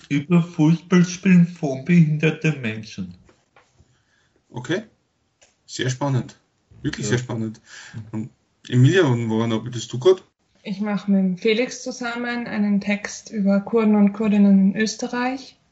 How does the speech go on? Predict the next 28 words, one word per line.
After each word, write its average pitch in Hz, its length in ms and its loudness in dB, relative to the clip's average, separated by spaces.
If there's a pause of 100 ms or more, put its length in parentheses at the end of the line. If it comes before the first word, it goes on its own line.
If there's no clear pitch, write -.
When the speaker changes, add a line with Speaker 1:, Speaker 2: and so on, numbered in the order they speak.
(120)
Speaker 3:
Und 196 500 8
im 196 120 2
Podcast 220 840 -2
haben 202 220 6
wir 185 320 4
jetzt, - 360 -6
ähm, 180 440 2
wie 196 220 8
im 190 140 6
Sommer, 214 680 0
also 196 180 -2
wir 196 80 4
hatten 202 140 4
ja 202 80 6
über 185 80 4
die 190 80 6
letzten 196 320 4
Monate 196 360 6
einen 190 220 2
Geschwisterschwerpunkt 196 1000 0
schon 190 100 2
auf 185 80 -2
der 185 140 0
Website 233 560 -4
mit 214 100 -6
verschiedensten 208 540 -4
Speaker 2:
Mhm. 123 60 0
Speaker 3:
Texten. 208 560 -2